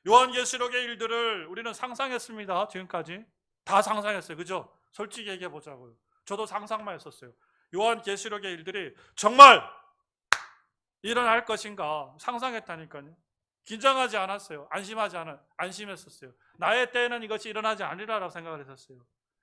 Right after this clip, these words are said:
우리의 때에 이것을 맛보기라도 볼까라고 생각을 했었다니까요. 근데 계시록의 일들이 뭐예요? 이 땅 가운데 우리가 맛, 맛을, 맛을 봤지 않습니까? 이번에 맛을 봤잖아요.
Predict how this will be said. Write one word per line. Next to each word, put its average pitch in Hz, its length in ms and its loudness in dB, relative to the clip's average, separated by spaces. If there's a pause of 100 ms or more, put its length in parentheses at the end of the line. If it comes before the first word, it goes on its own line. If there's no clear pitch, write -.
(340)
우리의 269 320 -2
때에 254 160 4
이것을 233 460 -2
맛보기라도 262 680 0
볼까라고 226 720 -4
생각을 220 580 -10
했었다니까요. 165 640 -14 (840)
근데 247 400 2
계시록의 233 580 -4
일들이 214 380 -10
뭐예요? 165 420 -8 (640)
이 254 200 -6
땅 247 180 0
가운데 214 400 -4
우리가 262 240 -6
맛, 240 180 0
맛을, 233 220 -6
맛을 208 220 -4
봤지 220 240 -6
않습니까? 220 380 -10
이번에 160 500 -14 (540)
맛을 254 280 2
봤잖아요. 208 760 -4